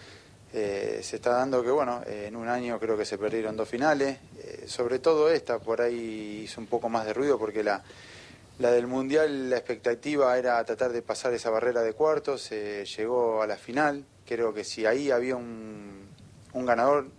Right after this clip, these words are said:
éramos nosotros, eh, creo que tuvimos tres o cuatro jugadas muy claras, ellos una con la del palo y bueno,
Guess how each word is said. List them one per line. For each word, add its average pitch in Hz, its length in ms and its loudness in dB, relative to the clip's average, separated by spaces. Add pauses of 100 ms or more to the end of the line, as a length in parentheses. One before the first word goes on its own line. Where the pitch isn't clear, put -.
(160)
éramos 110 320 -2
nosotros, 135 540 2 (580)
eh, 107 320 0
creo 113 200 -2
que 107 80 -4
tuvimos 110 260 -2
tres 127 140 2
o 113 40 -2
cuatro 117 280 2
jugadas 117 340 2
muy 113 140 -8
claras, 127 440 2
ellos 113 200 -6
una 120 340 -2
con 104 180 -6
la 104 80 -2
del 101 200 -2
palo 135 180 2
y 131 40 2
bueno, 110 200 -2